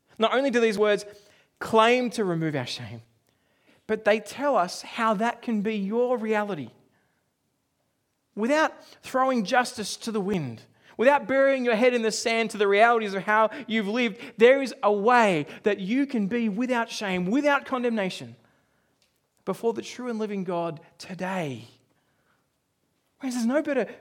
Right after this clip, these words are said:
news to start the year with. There's no better news to understand for us than this truth.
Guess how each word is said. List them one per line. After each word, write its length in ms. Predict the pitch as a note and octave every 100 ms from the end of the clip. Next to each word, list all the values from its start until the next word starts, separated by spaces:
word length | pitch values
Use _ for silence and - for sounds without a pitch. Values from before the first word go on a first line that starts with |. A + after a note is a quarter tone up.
| -
news 460 | F#3 A#3 D4+ G3
to 100 | -
start 300 | - G#3+ G3+
the 80 | G3+
year 320 | E3 G#3+ D#4
with. 160 | C4 E3+
There's 120 | F#3
no 160 | A#3 D#4+
better 240 | G4+ B3
news 460 | G3+ G3+ C4+ D4 C4+
to 140 | A3+ -
understand 720 | G#3+ G3+ - A3+ A#3 A#3+ A3+
for 200 | G#3+ -
us 520 | - - - - - _ _ _ _ _ _ _ _ _
than 200 | G3 F#3
this 460 | G#3 A3 - - -
truth. 580 | - F#3+ F3+ C#3 -